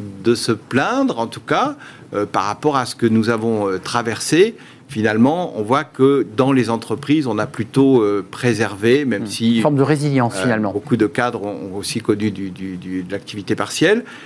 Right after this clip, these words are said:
Speaker 1: La reprise très forte que l'on vit aujourd'hui, elle masque un certain nombre de disparités. Il faut y être attentif. Si
Speaker 2: Mm.
Speaker 1: on parle des jeunes diplômés, par exemple,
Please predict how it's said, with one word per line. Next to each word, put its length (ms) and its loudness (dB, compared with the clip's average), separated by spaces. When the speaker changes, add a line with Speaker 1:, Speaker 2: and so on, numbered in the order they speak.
Speaker 1:
La 120 2
reprise 580 0
très 220 0
forte 380 -2
que 100 -4
l'on 160 4
vit 200 4
aujourd'hui, 720 2
elle 160 2
masque 520 -2
un 80 0
certain 320 -2
nombre 180 0
de 100 -2
disparités. 640 -4
Il 120 -4
faut 160 4
y 80 4
être 200 -4
attentif. 520 -4
Si 100 0
Speaker 2:
Mm. 40 4
Speaker 1:
on 80 -4
parle 160 0
des 120 4
jeunes 260 2
diplômés, 480 0
par 180 -6
exemple, 520 -4